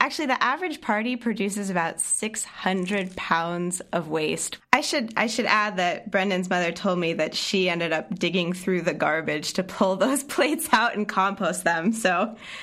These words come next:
um, and, and one of the things that I talk about a lot and try to emphasize is that when you do make green choices like those plates,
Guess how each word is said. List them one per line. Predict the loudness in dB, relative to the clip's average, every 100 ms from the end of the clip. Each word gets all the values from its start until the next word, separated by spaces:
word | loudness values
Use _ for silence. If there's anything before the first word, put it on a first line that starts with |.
| -12 0
um, | 2 2 0 -2 0 0
and, | 0 0
and | 0 2
one | 2 2
of | 0
the | 0
things | 0 0 0
that | 0
I | 0 2 0 -2
talk | 0 0 2
about | -2 -2
a | 0
lot | 2 2 0 -2
and | -6
try | -2 -2
to | 0
emphasize | -2 -2 -2 -2 0
is |
that | -2 0
when | 0 0
you | 0
do | -2 0 0
make | 0 0
green | 0 0
choices | 0 -2 -2 0 0 0 0
like | 0 0
those | -2 -2 -4
plates, | -2 0 0 -2 -4